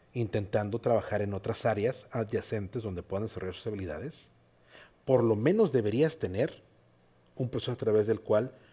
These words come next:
puedas brindarle mayores responsabilidades a la persona. Y eso es una parte importante. ¿Cuándo me doy cuenta que una persona está lista para to-, para poder tomar un puesto de mayor responsabilidad dentro de la empresa?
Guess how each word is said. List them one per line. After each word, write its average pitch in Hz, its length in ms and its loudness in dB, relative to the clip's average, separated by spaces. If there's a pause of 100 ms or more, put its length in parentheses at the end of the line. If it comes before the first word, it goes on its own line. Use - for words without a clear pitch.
(240)
puedas 143 300 2
brindarle 127 500 -2
mayores 113 360 -4
responsabilidades 117 840 -4
a 110 40 -6
la 101 140 -6
persona. 98 420 -10 (2000)
Y 107 120 -2
eso 101 140 -4
es 120 80 -8
una 113 140 -2
parte - 280 -6
importante. 101 540 -10 (1000)
¿Cuándo 226 260 4
me 226 120 4
doy 196 100 2
cuenta 143 360 0
que - 100 -6
una 120 140 -2
persona 110 320 -4
está 110 220 -4
lista 113 400 -4 (280)
para 110 160 2
to-, 107 220 -4
para - 280 -2
poder 120 180 4
tomar 131 240 -4
un 135 80 -2
puesto 123 320 -4
de 120 60 -2
mayor 104 240 -6
responsabilidad 104 580 -8
dentro 101 180 -6
de 92 60 -4
la 87 80 -8
empresa? - 360 -10